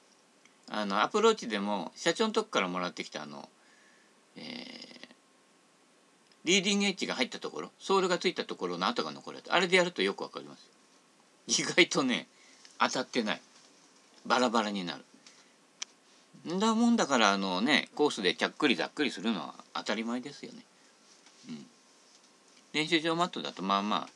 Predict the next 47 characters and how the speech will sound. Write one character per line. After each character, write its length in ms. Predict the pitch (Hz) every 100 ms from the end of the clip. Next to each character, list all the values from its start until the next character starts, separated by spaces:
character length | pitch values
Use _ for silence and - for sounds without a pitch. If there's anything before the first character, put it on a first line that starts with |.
| - - - - - _ _ -
え 200 | 90 82
ー、 40 |
ダ 100 | 101
フ 120 | 113
っ 20 |
て 140 | 107 -
も 140 | 80
い 60 | 80
く 100 | 92
の 160 | 80
で、 320 | 71 65 67 - - _ _ - - _ _ _ _ _ _ _ _ _ _ -
そ 140 | -
う 40 | 76
で 80 |
す 160 | - -
ね。 160 | 165 - _ _ _ _ _ _ _ _ _ - -
芝 300 | - 185 190
だ 100 | 175
と 80 | -
そ 180 | -
れ 120 | 101 92
が 180 | 80 - _ _ _ _ _ -
通 100 | 107
用 160 | 92
し 120 | -
な 60 | 73
い。 40 |
ま 180 | 78 127
し 60 | 120
て 80 | 73
や 60 |
逆 260 | 80 90 95
目 100 | 87
だ 140 | 80
と 120 | 73
ね、 180 | 71 71 _ _ _ _ _ _ _ _ -
え 60 |
ー、 140 | 135 123
詰 260 | - 147
ま 80 | 139
る 80 | 104
わ 100 | 71
け 80 | -
で 140 | -
す 120 | -
よ 80 | -
ね。 120 | -